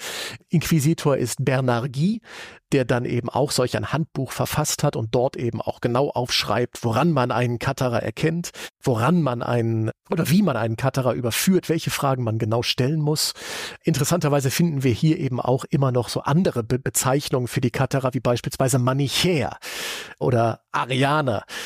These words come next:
Das sind eben Rückbezüge auf urchristliche Sekten, die das Kernelement der, der, der Katharer, eben diesen Dualismus, äh, tatsächlich gelebt haben sollen oder auch tatsächlich gelebt haben.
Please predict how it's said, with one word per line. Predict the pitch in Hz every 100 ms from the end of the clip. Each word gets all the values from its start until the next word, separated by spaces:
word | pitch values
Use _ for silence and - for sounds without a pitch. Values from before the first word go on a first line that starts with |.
| - -
Das | 123 -
sind | 180 -
eben | 151 131 127 123
Rückbezüge | 113 175 - - - 156 135
auf | 139 131 -
urchristliche | 190 185 - 143 - 135 135
Sekten, | 117 147 - - 202 - _
die | - - 156 147 139
das | 120 -
Kernelement | - 165 180 139 120 110 104 101 101 -
der, | 113 113
der, | 120
der | -
Katharer, | - 127 123 113 -
eben | 113 117
diesen | 110 117
Dualismus, | 123 117 110 139 - 110 113 - - - - - -
äh, | 123
tatsächlich | 139 - 120 - 120
gelebt | 110 117 123 123
haben | 120
sollen | 113 117 120
oder | 123 -
auch | -
tatsächlich | 113 - 120 - -
gelebt | 107 101 104 -
haben. | 104 117